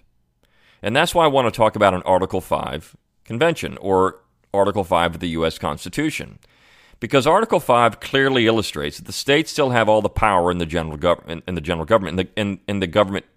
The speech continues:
in total, right? So there was a interesting position made, uh, in the lead up to the ratification of the Constitution, and that is that you had dual sovereignty in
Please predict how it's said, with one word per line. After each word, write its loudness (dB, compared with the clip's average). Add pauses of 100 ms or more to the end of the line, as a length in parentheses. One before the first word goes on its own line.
(360)
in -6
total, 0 (240)
right? -2 (420)
So 2 (880)
there 2
was 2
a 8 (280)
interesting 0
position 0
made, -2 (180)
uh, -6
in -2 (1300)
the 0
lead 4
up 4
to -12
the -2
ratification 0
of -6
the -16
Constitution, -2
and 0
that 2 (420)
is 4
that 4 (580)
you 0
had 4
dual 4
sovereignty 0 (640)
in 0